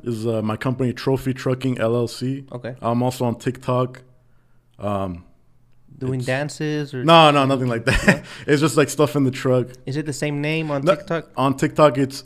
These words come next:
Speaker 1: uh, Lamassu E N T, L A M A S S U E N T.
Speaker 2: Huh? No, nah,
Speaker 1: <laughs>
Speaker 2: okay. I'll put
Speaker 1: Yeah.
Speaker 2: that, I'll put that in the description.
Speaker 1: Yeah.
Speaker 2: All right, man.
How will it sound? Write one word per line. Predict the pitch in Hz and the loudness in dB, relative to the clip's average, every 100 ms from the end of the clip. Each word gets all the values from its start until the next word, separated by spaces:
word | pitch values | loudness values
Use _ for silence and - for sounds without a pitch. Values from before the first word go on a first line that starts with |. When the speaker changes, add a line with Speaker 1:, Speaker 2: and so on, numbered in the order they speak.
| - | 0
Speaker 1:
uh, | 117 107 110 | 2 2 -2
Lamassu | 117 117 120 117 117 131 - 135 135 139 | -2 2 2 2 2 0 -2 -2 -2 -2
E | 123 127 | -2 0
N | 127 120 | 0 -2
T, | - 131 139 147 | -4 -6 -6 -6
L | 113 123 127 | -2 0 0
A | 117 127 | -2 -2
M | 113 120 123 | -2 -4 -4
A | 113 117 117 | -2 -2 -2
S | 110 - - | -4 -4 -6
S | 113 - | -6 -6
U | 113 120 127 | -6 -4 -4
E | 117 117 | -4 -2
N | 113 | -4
T. | - 131 - - _ _ _ _ _ _ _ _ _ _ _ _ _ | -6 -8 -8 -18 _ _ _ _ _ _ _ _ _ _ _ _ _
Speaker 2:
Huh? | - 147 202 _ _ | -18 -18 -18 _ _
No, | - 110 | -10 -4
nah, | 139 113 156 - | -2 0 0 0
Speaker 1:
<laughs> | |
Speaker 2:
okay. | 127 120 117 - | -2 -4 -8 -4
I'll | 123 | -2
put | - 175 | 0 -2
Speaker 1:
Yeah. | 170 151 | 2 0
Speaker 2:
that, | 131 | 0
I'll | |
put | - 151 | -6 -4
that | 147 | -2
in | 143 | -2
the | 135 | -4
description. | 127 - 143 - 139 135 - - | -6 -6 -6 -4 -8 -8 -12 -6
Speaker 1:
Yeah. | 110 - - - - - - - - - - | -6 -6 -16 -20 -20 -20 -20 -20 -20 -20 -4
Speaker 2:
All | 139 | 2
right, | 196 202 | 4 4
man. | 185 196 190 | 2 0 -2